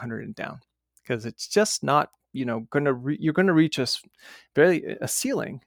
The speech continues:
running longer events." I mean, and it's, has nothing we can do about it, right? Uh,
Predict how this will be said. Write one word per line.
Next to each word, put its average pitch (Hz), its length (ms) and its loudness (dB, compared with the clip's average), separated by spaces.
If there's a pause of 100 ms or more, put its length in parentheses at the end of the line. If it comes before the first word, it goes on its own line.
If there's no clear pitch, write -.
running 131 400 -2 (200)
longer 135 520 0 (360)
events." 165 500 0
I - 40 -4
mean, 139 220 0 (160)
and 147 140 4
it's, - 260 -2
has 131 260 2
nothing 180 400 4
we 185 100 2
can 151 160 -2
do 302 180 0
about - 260 -4
it, - 160 -12
right? 123 260 2 (500)
Uh, 120 460 2